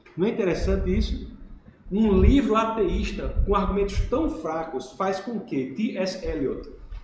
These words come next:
que é um poeta, repense a sua visão de mundo e, e a sua visão com o transcendente. E o que acontece aqui, curiosamente, ele se converte ao cristianismo.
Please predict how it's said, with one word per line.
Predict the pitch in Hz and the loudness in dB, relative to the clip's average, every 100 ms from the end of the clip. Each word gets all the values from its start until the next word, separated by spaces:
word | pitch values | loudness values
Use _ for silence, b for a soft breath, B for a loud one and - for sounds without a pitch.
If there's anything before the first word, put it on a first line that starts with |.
| - | -14
que | - | -6
é | 151 | -4
um | 156 | -4
poeta, | 175 139 131 135 - - - - - | -2 0 0 -2 -4 -10 -10 -10 -8
repense | - 175 175 202 226 233 233 | -2 -2 0 0 -2 -4 -8
a | 170 151 | -8 -10
sua | - 185 | -4 -4
visão | 185 143 180 | -4 -2 -2
de | 196 202 | -2 -4
mundo | 147 147 139 - - - - _ | -4 -4 -6 -8 -14 -20 -20 _
e, | - 214 - | -12 -10 -10
e | 165 - 110 | -10 -10 -8
a | 143 | -8
sua | - 202 135 | -4 -4 -2
visão | 185 - 180 180 | -2 2 2 2
com | 202 220 | 2 0
o | 220 | 2
transcendente. | 220 220 214 - 190 143 135 - - | 0 0 -2 -4 -4 -2 -2 -6 -4
E | 170 | -4
o | |
que | 175 214 | -2 -2
acontece | 190 170 - 175 185 - | -2 -4 -2 -4 -2 -6
aqui, | 143 180 202 - - - _ _ _ _ | -8 -4 -4 -4 -10 -18 _ _ _ _
curiosamente, | - 196 220 202 214 226 196 156 156 - - | -8 -4 0 0 0 0 0 -2 -2 -6 -6
ele | 156 165 | -4 -4
se | - 190 | -4 -6
converte | 196 170 139 151 - 185 151 | -2 -2 -2 -4 -4 -10 -2
ao | 156 160 - - - - | -2 -2 -6 -12 -14 -6
cristianismo. | 180 - - 190 147 135 127 110 | -4 -4 -2 0 2 0 -2 -6